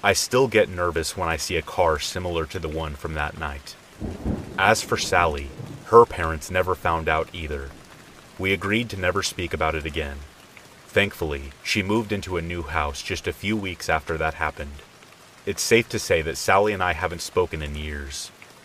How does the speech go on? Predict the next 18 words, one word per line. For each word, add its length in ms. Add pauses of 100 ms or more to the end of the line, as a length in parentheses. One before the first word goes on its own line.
(200)
She 200
was 200
upset 340
at 100
me 160
for 160
ruining 500
her 180
night, 480 (120)
and 120
our 160
friendship 560
did 120
not 220
last 320
long 240
after 300
that. 360